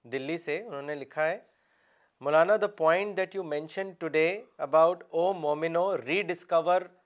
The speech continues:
ایمان، this is very striking meaning of this verse. جزاک اللہ۔" مولانا، اگلا سوال، آ، آ، مولانا عبد الباسط، آ، نے بھیجا ہے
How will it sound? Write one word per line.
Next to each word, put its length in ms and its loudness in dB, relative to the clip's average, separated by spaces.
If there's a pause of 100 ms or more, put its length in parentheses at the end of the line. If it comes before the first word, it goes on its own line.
(520)
ایمان، 400 2 (960)
this 260 -2
is 180 -10
very 260 4
striking 720 0
meaning 480 -4
of 120 0
this 380 -8
verse. 280 0 (400)
جزاک 460 0
اللہ۔" 260 -4 (1200)
مولانا، 280 2
اگلا 280 0
سوال، 520 0
آ، 280 0
آ، 680 -12
مولانا 340 -2
عبد 180 -4
الباسط، 720 -6
آ، 320 -6
نے 140 -12
بھیجا 360 -4
ہے 300 -8